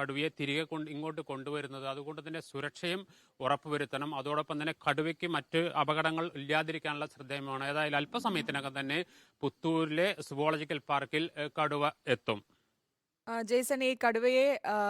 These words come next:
Speaker 2: ഈ ചി-, ചികിത്സ നൽകിയ ശേഷമായിരിക്കുമല്ലോ ഈ ഐസൊലേഷൻ ക്യൂബിക്കിലേക്ക് മാറ്റുന്നത്. അതെങ്ങനെയായിരിക്കും? അവിടെ അതിനുള്ള, ഏത് രീതിയിലാണ്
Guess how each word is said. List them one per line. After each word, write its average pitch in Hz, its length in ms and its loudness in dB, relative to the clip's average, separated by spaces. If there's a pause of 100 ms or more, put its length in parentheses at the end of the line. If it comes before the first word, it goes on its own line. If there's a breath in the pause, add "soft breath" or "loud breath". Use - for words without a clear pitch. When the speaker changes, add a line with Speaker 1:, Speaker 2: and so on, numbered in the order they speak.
(240)
Speaker 2:
ഈ 220 120 -4
ചി-, - 320 -6
ചികിത്സ 226 500 -6
നൽകിയ 247 400 0
ശേഷമായിരിക്കുമല്ലോ 226 680 -4
ഈ 214 80 -2
ഐസൊലേഷൻ 214 440 -2
ക്യൂബിക്കിലേക്ക് 214 440 -8
മാറ്റുന്നത്. 214 480 -4
അതെങ്ങനെയായിരിക്കും? 226 920 0
അവിടെ 220 240 -2
അതിനുള്ള, 233 400 0 (120)
ഏത് 226 280 0
രീതിയിലാണ് 226 540 0